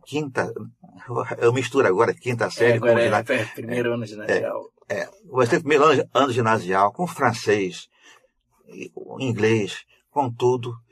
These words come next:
Speaker 1: e continuei até a oitava série, com boas notas, e tenho hoje ainda o meu diploma com as notas todas,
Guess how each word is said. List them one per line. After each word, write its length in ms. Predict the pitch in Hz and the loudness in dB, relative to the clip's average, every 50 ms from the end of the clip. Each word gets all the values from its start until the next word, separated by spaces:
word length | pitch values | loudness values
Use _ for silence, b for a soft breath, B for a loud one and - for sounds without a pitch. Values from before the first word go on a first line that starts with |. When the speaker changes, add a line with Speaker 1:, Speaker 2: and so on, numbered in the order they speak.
| _ _ | _ _
Speaker 1:
e 80 | - 139 | -6 -4
continuei 680 | 127 - 135 123 117 143 131 107 101 104 104 107 107 - _ _ _ _ _ _ _ | 0 2 0 2 2 0 0 2 2 2 2 0 -2 -6 _ _ _ _ _ _ _
até 500 | - 127 127 120 - - 95 95 101 104 - - - - _ _ _ _ _ | -2 0 0 0 0 0 0 0 0 -2 -6 -16 -20 -20 _ _ _ _ _
a 100 | - 113 | 2 4
oitava 580 | 117 120 113 117 113 - 104 107 110 98 98 92 | 4 4 2 0 -2 0 0 0 0 0 -4 -8
série, 460 | - - - 87 82 82 87 87 - - - _ _ _ _ _ _ _ | -10 -10 -8 -8 -6 -8 -8 -10 -12 -14 -14 _ _ _ _ _ _ _
com 220 | - 135 131 120 | -2 -2 0 0
boas 540 | - - - 180 170 135 117 101 92 - 95 | 0 2 4 4 6 4 4 2 0 -2 -4
notas, 680 | 95 92 98 101 107 113 113 117 - 117 113 117 - - - | -4 0 4 4 4 4 4 0 -4 -8 -8 -8 -12 -14 -12
e 160 | - 107 101 | -10 -10 -6
tenho 280 | - - 113 110 101 | -2 0 0 2 2
hoje 260 | 95 101 107 95 87 92 | 2 2 2 2 0 -2
ainda 400 | 90 95 107 110 107 104 101 101 | -2 -2 -2 -2 -2 -2 -4 -2
o 140 | - 95 92 | -4 -4 -4
meu 200 | 90 95 92 90 | -2 -2 -2 -2
diploma 540 | 85 87 85 - 87 90 98 101 107 110 107 - | -4 -6 -10 -6 -4 -4 -4 -4 -6 -10 -12 -12
com 200 | - 87 85 85 b b b b b | -12 -12 -12 -12 b b b b b
as 140 | - - - | -20 -16 -10
notas 360 | 87 87 95 92 92 87 - | -8 -8 -8 -8 -10 -12 -10
todas, 480 | - 98 98 107 113 113 117 117 - | -6 -4 -4 -4 -4 -6 -12 -14 -16